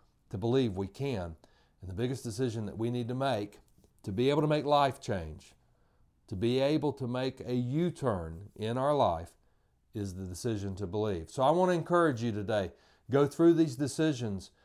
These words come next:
and look at what it is you want to change in your life. Start with where you're at. Find out where you want to go.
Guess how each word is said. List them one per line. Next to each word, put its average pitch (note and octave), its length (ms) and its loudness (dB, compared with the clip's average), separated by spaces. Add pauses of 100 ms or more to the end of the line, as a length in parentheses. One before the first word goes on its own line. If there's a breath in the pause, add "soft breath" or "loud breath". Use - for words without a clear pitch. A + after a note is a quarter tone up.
(120)
and B2 180 0
look D#3+ 260 4
at - 80 2
what C3+ 260 2
it C#3+ 140 -2
is C3 460 2 (840)
you A2 200 2
want D#3 200 2
to - 60 -12
change D#3 260 0
in C#3+ 60 -6
your D3 140 -4
life. C#3+ 280 4 (580)
Start D3 340 6
with D#3 120 2
where D#3+ 220 6
you're D#3+ 220 4
at. C#3+ 340 2 (920)
Find C#3 220 4
out D#3+ 120 6
where D#3+ 120 6
you D#3 180 4
want D3+ 220 2
to C#3+ 60 0
go. C3+ 460 4